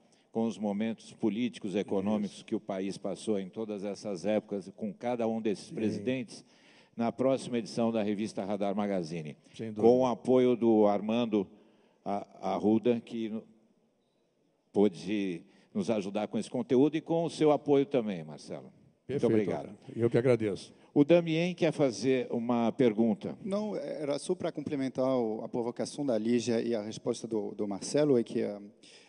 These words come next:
Speaker 3: eh, nossa cadeia, sim, tem, eh, dever de casa e arrumar, entre aspas, o nosso mercado. Mas eu acho, eh,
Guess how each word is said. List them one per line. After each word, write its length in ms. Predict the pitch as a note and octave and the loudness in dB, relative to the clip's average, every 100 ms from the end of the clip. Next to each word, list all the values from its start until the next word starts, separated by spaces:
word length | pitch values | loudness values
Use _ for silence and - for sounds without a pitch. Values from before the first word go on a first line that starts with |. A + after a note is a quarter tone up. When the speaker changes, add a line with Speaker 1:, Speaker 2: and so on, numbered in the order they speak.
| _ - | _ -14
Speaker 3:
eh, 800 | G#2+ G#2 G#2 G2+ G#2 - - - | -12 -10 -10 -12 -14 -16 -18 -14
nossa 320 | B2+ C3 C#3 | -4 -2 -2
cadeia, 800 | C3 B2 A#2 C#3+ D3 C#3 B2 G#2+ G2+ | -2 -2 0 0 0 -2 -2 -4 -4
sim, 540 | - - C3 C#3+ G#2+ - | -6 -6 -4 -6 -8 -10
tem, 500 | B2 C#3+ C3+ A2 G#2 | -8 -6 -6 -8 -10
eh, 240 | G2+ G2 A2 F#2 | -12 -16 -20 -16
dever 320 | A2 G#2+ A2 | -12 -10 -10
de 120 | G#2 | -12
casa 440 | - A2 B2 G#2+ | -8 -4 -4 -6
e 220 | G2+ G#2 A2 | -8 -8 -10
arrumar, 640 | G#2+ G2+ G#2 A2+ A#2+ G#2 | -8 -6 -6 -6 -6 -10
entre 240 | A2 G#2 | -12 -8
aspas, 300 | G#2+ A2 - | -6 -8 -8
o 40 | A2+ | -10
nosso 300 | G#2+ A2+ - | -8 -8 -8
mercado. 420 | A2 - G#2+ G2+ | -10 -10 -12 -10
Mas 160 | A#2 A#2 | -8 -4
eu 80 | C3+ | -4
acho, 300 | D#3 D3 A#2+ | -4 -8 -6
eh, 140 | A#2 | -4